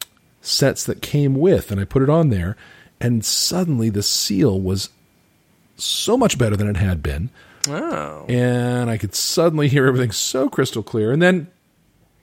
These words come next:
Speaker 1: but I'd already ordered replacements for the foam ones.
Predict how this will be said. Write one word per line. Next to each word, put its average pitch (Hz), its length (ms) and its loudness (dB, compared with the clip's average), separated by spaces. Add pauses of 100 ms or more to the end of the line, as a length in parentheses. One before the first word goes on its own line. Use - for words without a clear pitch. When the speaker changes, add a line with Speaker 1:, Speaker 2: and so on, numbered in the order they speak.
(260)
Speaker 1:
but 156 140 2
I'd 160 80 4
already 185 220 2
ordered 143 320 2
replacements 117 440 -2
for - 100 -12
the 92 60 -4
foam 104 240 -2
ones. 175 300 -4